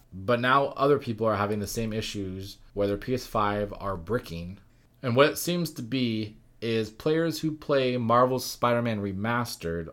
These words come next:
on the P S five and put the game into rest mode after, and put the game and console into rest mode after, are having an issue where the console activates the storage rebuild mode,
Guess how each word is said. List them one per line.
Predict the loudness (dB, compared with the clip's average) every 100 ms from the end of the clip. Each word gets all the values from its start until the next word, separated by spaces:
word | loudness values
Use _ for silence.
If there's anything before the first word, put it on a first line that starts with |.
| -10
on | -10 -8
the |
P | -6 -6
S | -6
five | -6 -4 -4 -4 -6 -8 -18 -20 -20 -18 -8
and | -6 -2
put | -2 0
the | -2
game | -4 -2
into | -4 -4 -4
rest | -2 -2 -4 -8
mode | -6 -4 -6
after, | -6 -8 -10 -6 -4 -4 -6 _ _ -20 -10
and | -6 -2
put | -2
the | -2
game | -2 0 0 -4 -10 -14
and | -8 -8
console | 0 0 0 -4
into | -6 -6
rest | -2 0 -2 -6
mode | -4 -4 -4
after, | -4 -6 -6 -4 -4 -6 -16 -2
are | 2 4
having | 6 4 4
an | 0
issue | -4 -4 -4 -4 -2 -4 -8 -6
where | -2 2 2 0 -4 -8
the | -6
console | -2 -2 0 2 2 2 -4 -20 -2
activates | 2 2 2 0 0 -2 -6
the | -6
storage | -6 0 2 4 2 -2
rebuild | -2 -2 0 -4 -4
mode, | -8 -10 -10 -14